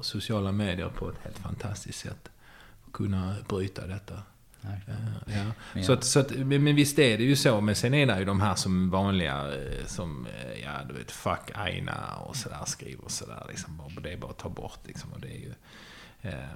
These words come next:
Speaker 1: men jag vill ändå hävda att ungdomar, tror jag, är mycket bättre på att hantera sociala medier idag än,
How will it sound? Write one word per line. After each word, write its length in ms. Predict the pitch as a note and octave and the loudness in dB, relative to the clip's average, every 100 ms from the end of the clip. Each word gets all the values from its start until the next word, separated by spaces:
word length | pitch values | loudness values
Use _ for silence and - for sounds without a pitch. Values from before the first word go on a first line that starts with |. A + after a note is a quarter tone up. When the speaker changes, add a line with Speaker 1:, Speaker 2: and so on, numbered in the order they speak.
| C#2 - - - - - - - - - | -14 -16 -16 -20 -20 -16 -14 -12 -14 -12
Speaker 1:
men 120 | F#2+ A#2 | 0 4
jag 60 | |
vill 160 | C3+ E3 | 6 6
ändå 240 | B2 A#2 | 8 8
hävda 480 | C#3 - C3+ C#3 F#2+ | 6 4 4 2 0
att 180 | G2+ G#2 | -2 2
ungdomar, 640 | B2+ D3+ C3+ G2+ F2+ F2 | 6 8 10 8 8 2
tror 280 | - A#2 E3 | 0 2 4
jag, 220 | D3+ F2 | 4 2
är 40 | |
mycket 360 | F#2+ G2+ - E2+ | 2 2 0 -2
bättre 300 | G#2 G2 - | -2 -2 -6
på 100 | - | -6
att 60 | E2 | -4
hantera 360 | - C3+ - | 2 2 4
sociala 500 | G2 F2+ - F#2+ - | 0 -4 -2 0 -2
medier 460 | F2 D2+ E2 D2+ G#2+ | -4 -4 -6 -6 -8
idag 380 | G2+ G2+ C#2 F2+ | -6 -6 -6 -6
än, 140 | G2 | -6